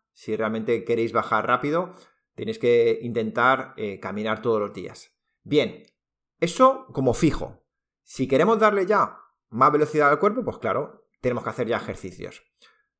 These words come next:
¿Qué prefiero? ¿Cardio o fuerza? Pues cardio y fuerza, ambas, eh, si metemos el paseo, o van a ir igual de bien. Si de repente camináis y metemos ese cardio,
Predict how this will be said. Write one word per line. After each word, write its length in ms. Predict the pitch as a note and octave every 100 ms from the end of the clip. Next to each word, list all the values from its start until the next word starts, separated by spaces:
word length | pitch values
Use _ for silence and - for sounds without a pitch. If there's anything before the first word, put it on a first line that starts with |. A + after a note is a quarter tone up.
| _ -
¿Qué 120 | G3+
prefiero? 580 | G#3+ - A#2+ F#2+ - _ _ -
¿Cardio 640 | G3 G#3+ A3+ A#3 A#3 - _ _ _ _
o 80 | B2+
fuerza? 560 | - C#3+ B2 - - _ _ _ _ _ _ _ _ _
Pues 520 | B2 B2+ B2 - _ _ _ _ _
cardio 200 | D#3 D#3+
y 40 | D#3+
fuerza, 580 | D#3+ D#3+ D#3+ D3+ - - _ _ _ -
ambas, 640 | D#3 D#3 D3 B2 A#2+ - -
eh, 380 | A2 A2 G#2 G2+
si 500 | - - - F3 B2
metemos 460 | A#2 C3+ C3+ C3
el 120 | B2
paseo, 680 | A2+ B2+ F#3+ G3+ G#3 - _ _ _ -
o 120 | A#2
van 140 | A#2
a 60 | A2+
ir 80 | G#2
igual 240 | G2+ G2+
de 80 | F#2+
bien. 320 | E2+ - _ _ _ _ _ _
Si 180 | - B2+
de 100 | A#2+
repente 320 | B2 C3 C#3
camináis 600 | C3+ A#2+ F2+ D#2 - _ _ _ -
y 80 | G#2
metemos 380 | G#2 G#2+ G#2+
ese 220 | A2 A#2 G#2+
cardio, 500 | C#3 B2+ F2+ -